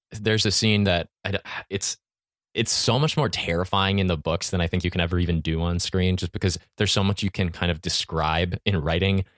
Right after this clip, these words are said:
that asking somebody to act is just hard to do. But there's this scene where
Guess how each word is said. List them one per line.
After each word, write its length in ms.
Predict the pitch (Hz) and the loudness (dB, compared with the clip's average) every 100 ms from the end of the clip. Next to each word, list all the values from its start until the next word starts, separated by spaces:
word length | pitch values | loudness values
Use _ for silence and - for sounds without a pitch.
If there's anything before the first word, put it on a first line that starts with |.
| _ - | _ -2
that 160 | 101 - _ _ - | -2 -2 _ _ -4
asking 380 | 87 90 110 104 | -2 0 0 2
somebody 320 | 107 101 95 | 2 2 2
to 180 | 85 - | 0 -2
act 280 | 82 - 90 | -4 -4 -4
is 80 | |
just 220 | - 90 - | -2 -2 -2
hard 320 | - 80 82 | -2 -2 -2
to 80 | 85 | -2
do. 340 | 78 85 110 - _ _ | 0 0 0 -4 _ _
But 140 | 127 - | -4 0
there's 180 | 147 | 0
this 140 | 143 139 | 2 0
scene 300 | - 165 170 | 2 4 4
where 260 | 151 117 | 4 2